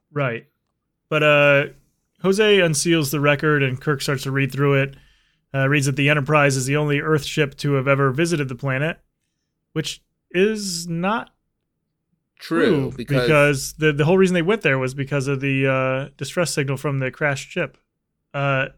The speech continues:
Speaker 1: but the record also mentions that Spock and Pike recommended that no human should ever visit again. So I guess that's why,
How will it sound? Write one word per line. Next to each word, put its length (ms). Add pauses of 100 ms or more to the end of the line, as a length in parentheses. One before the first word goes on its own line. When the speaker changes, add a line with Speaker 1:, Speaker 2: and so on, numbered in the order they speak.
(200)
Speaker 1:
but 180
the 260
record 300
also 280
mentions 400
that 180
Spock 460
and 260
Pike 300
recommended 680
that 120
no 200
human 360
should 160
ever 220
visit 260
again. 360
So 180
I 60
guess 200
that's 240
why, 360